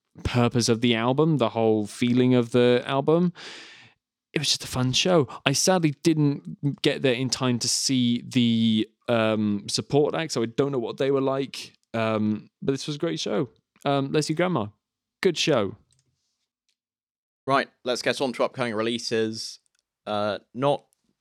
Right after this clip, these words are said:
Speaker 2: too much coming out this week, but a few big ones. French band Phoenix are releasing their new album, Alpha Zulu.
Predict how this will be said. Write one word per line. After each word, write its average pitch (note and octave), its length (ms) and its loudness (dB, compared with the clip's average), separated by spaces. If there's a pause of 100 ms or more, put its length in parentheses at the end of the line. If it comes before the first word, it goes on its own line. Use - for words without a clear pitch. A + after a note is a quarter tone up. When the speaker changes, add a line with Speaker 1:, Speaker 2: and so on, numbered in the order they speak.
Speaker 2:
too F3+ 460 -4
much - 580 -6 (160)
coming A2 220 -4
out G2+ 120 0
this - 200 -6
week, A2 280 -4
but G#2 140 0
a G#2 40 -2
few A#2+ 460 -4
big A#2 300 -2
ones. G2+ 580 -6 (120)
French - 360 -2
band A#2+ 220 0
Phoenix C#3 720 -4
are F2+ 60 -4
releasing G#2 400 -6
their A2 200 -2
new G#2 300 -6
album, F#2+ 480 -8
Alpha G2+ 380 -6
Zulu. G2 640 -6